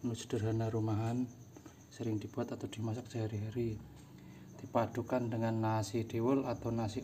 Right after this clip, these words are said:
oyek sederhana rumahan. Pasti nikmat dan mantap. Jangan lupa bantu like, share, komen, dan subscribe.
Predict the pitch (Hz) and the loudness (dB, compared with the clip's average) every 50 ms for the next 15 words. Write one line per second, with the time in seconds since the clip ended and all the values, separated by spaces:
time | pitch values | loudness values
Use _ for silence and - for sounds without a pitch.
0 | - 117 117 120 123 - - - - - - 120 113 117 113 113 113 113 113 117 | 0 0 2 2 0 0 -4 -10 -8 -6 -2 0 2 2 2 2 2 0 0 -2
1 | 110 101 - - - - - - - - 127 117 110 107 117 113 110 107 104 98 | -4 -4 -6 -8 -10 -10 -10 -8 -6 -4 -2 0 2 2 4 4 4 2 2 0
2 | 98 - - - - - - - - - - - - - 127 113 - - 117 110 | -2 -6 -8 -10 -12 -12 -14 -14 -14 -14 -14 -14 -10 -8 -6 -4 -2 0 0 2
3 | 113 113 113 - - 120 120 - 113 110 107 107 104 101 104 101 107 107 - - | 2 0 0 0 0 0 2 2 2 4 4 4 4 4 4 4 2 0 0 -2
4 | - - - - - - - - - - - - - - - - - - - - | -8 -14 -14 -14 -14 -14 -14 -14 -14 -14 -14 -14 -14 -14 -14 -14 -14 -14 -14 -16
5 | - - - - - - - - - - - - - - - - - - - - | -16 -16 -14 -14 -14 -14 -14 -16 -16 -16 -16 -16 -16 -16 -16 -16 -16 -16 -16 -14
6 | - - - - - - - - - - - - 110 110 110 107 107 110 98 - | -14 -14 -14 -16 -16 -16 -16 -14 -12 -8 -4 0 0 2 2 4 2 2 2 2
7 | 120 123 131 131 123 - - 110 110 110 113 113 113 110 110 110 113 123 131 139 | 4 4 4 4 2 0 0 0 2 2 4 4 4 4 4 6 6 6 6 6
8 | - - - - - 123 127 131 127 - - - 117 123 123 123 123 113 120 113 | 4 0 -4 0 2 4 4 4 2 0 0 0 4 6 6 6 6 4 4 2
9 | 110 107 - 127 117 - - 117 123 123 123 | 2 2 2 2 0 0 2 2 4 4 2